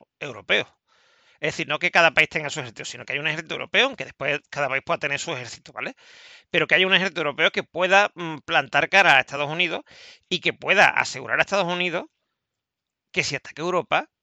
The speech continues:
a Europa lo puede macha-, mm, si no machacarlo, por lo menos, mm, no hacerle pupa, ¿vale? Porque ahora mismo creo que no lo tiene tan claro. Y creo, creo, espero equivocarme, pero creo que vamos a ver de aquí a unos años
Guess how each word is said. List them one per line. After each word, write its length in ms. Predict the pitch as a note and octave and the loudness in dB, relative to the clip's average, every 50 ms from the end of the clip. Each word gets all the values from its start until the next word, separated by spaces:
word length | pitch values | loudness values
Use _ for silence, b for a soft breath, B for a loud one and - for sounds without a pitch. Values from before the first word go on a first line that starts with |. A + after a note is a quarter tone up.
| _ _ | _ _
a 80 | - - | -6 -4
Europa 300 | C#3+ C3 B2 - - F#3 | -4 -4 0 2 2 2
lo 200 | A3 G3+ E3+ - | 2 2 -2 -4
puede 160 | - C3+ C3+ | -6 -10 -10
macha-, 300 | B2 B2 A#2+ - D3 - - | -8 -10 -8 -8 -8 -8 -8
mm, 680 | D3+ D3 D3+ C3 B2+ C3 B2 - - - C#3 C3 B2 B2 - - | -10 -12 -12 -12 -14 -14 -16 -18 -20 -20 -20 -20 -20 -20 -16 -10
si 180 | - - D3+ D#3 | -6 -2 0 0
no 80 | E3 F3+ | 2 2
machacarlo, 560 | A3 G#3+ - A3 G3 - A3 G#3+ G#3+ A3+ E3+ | 2 2 2 0 0 2 2 2 2 0 0
por 80 | F#3 | 0
lo 80 | F3 E3 | 0 2
menos, 300 | D#3+ F3 G3 G#3+ A3+ A3 - | 2 4 4 4 2 0 -2
mm, 640 | - E3 D#3+ D#3+ D3+ D3 D3+ D3 C#3 C3+ C3+ C3+ | -6 -8 -6 -6 -6 -6 -8 -8 -8 -10 -6 -6
no 60 | C#3+ | -4
hacerle 260 | C#3 - F#3+ F#3+ D#3+ A#2+ | -2 0 0 -2 -2 -4
pupa, 380 | A#2+ D#3 - - - - - _ _ _ _ _ _ _ - | -12 -14 -14 -14 -14 -14 -16 _ _ _ _ _ _ _ -6
¿vale? 280 | D#3 D#3 D#3+ F#3 - - b b b b b b b b b b b _ | -2 -2 -2 -2 -6 -12 b b b b b b b b b b b _
Porque 160 | D#3+ D#3+ - | -4 0 2
ahora 120 | D#3+ E3 | 4 4
mismo 180 | E3+ F#3 G#3 G3 | 4 4 2 0
creo 120 | F3+ G#3+ G#3+ | 2 0 0
que 80 | - | 0
no 100 | F3+ F3+ | 0 0
lo 60 | E3 B2+ | -2 -2
tiene 140 | C3 C3 | -6 -10
tan 120 | - A#2+ A2 | -12 -12 -4
claro. 340 | - F#3 A3 G3 - E3+ _ _ _ _ _ _ _ _ _ _ _ _ _ _ _ _ _ _ _ _ _ _ _ _ _ _ _ - - _ B B B B _ | 0 2 2 2 2 -2 _ _ _ _ _ _ _ _ _ _ _ _ _ _ _ _ _ _ _ _ _ _ _ _ _ _ _ -16 -16 _ B B B B _
Y 120 | - D#3+ | 0 0
creo, 560 | D#3 _ - F3 E3 F3 F#3+ G3+ A3 A#3 A#3+ - - _ - | 0 _ -2 0 2 4 4 4 4 2 2 -2 -6 _ -6
creo, 500 | F3 F3 E3+ G3+ G#3+ G#3 G#3 G#3 A3+ - _ _ _ _ _ _ _ _ _ _ _ _ _ _ _ _ _ _ - | 0 2 4 6 6 6 4 2 0 -4 _ _ _ _ _ _ _ _ _ _ _ _ _ _ _ _ _ _ -14
espero 280 | - - - F3 E3+ F3 | -10 0 4 6 6 6
equivocarme, 460 | F3 F3+ E3+ D3+ G3 F#3+ F#3+ E3 C3 | 4 2 0 0 2 2 2 2 0
pero 200 | A#2 A#2 B2 - | -2 -4 -8 -2
creo 340 | C#3 C#3 E3 E3+ G3 B3+ - b b b b b b b b b b b | 0 2 2 2 2 0 -6 b b b b b b b b b b b
que 220 | - E3+ E3 D#3 C#3 | 0 2 2 2 2
vamos 320 | B2+ C3+ C#3+ D#3 F3 F3 | 2 2 0 0 0 0
a 80 | G3 G3 | 2 2
ver 380 | F#3 G#3 G3+ F3 C#3 - - C#3+ | 4 4 2 2 0 -2 -6 -2
de 100 | B2+ C3 | 0 0
aquí 160 | A#2+ - B2+ | 0 0 -2
a 20 | C#3+ | -4
unos 180 | E3 F#3 F3+ | -4 -2 0
años 640 | F3+ F3 E3+ E3 E3+ G3 C4+ - - - - - _ | 2 0 0 0 -4 -6 -8 -10 -14 -16 -18 -20 _